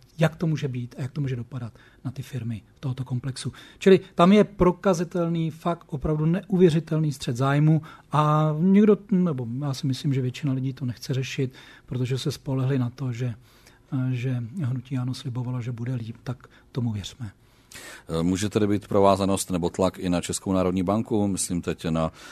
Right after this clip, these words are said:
Speaker 2: eh, úpravy, korekce, eh, eura
Speaker 1: Já doufám,
Speaker 2: vůči
Speaker 1: že si,
Speaker 2: koruně.
Speaker 1: doufám, že si Česká národní banka, a mám velkou důvěru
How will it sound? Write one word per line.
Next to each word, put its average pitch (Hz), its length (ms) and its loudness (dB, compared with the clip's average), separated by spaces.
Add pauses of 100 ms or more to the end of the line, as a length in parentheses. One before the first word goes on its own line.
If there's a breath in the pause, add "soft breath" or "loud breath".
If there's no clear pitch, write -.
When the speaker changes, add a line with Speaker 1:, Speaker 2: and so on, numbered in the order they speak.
(160 loud breath)
Speaker 2:
eh, - 40 -16 (180)
úpravy, 87 520 2
korekce, 80 680 0
eh, 76 580 -8
eura 87 280 0
Speaker 1:
Já 139 220 0
doufám, 147 460 -2
Speaker 2:
vůči 147 140 -2
Speaker 1:
že 147 60 -2
si, - 60 -4
Speaker 2:
koruně. 147 520 4
Speaker 1:
doufám, 131 380 0
že 135 80 -2
si - 140 -6
Česká 135 380 -4
národní 135 340 0
banka, 123 500 -4
a 135 180 -2 (240 loud breath)
mám 127 120 2
velkou 131 280 0
důvěru 123 480 -2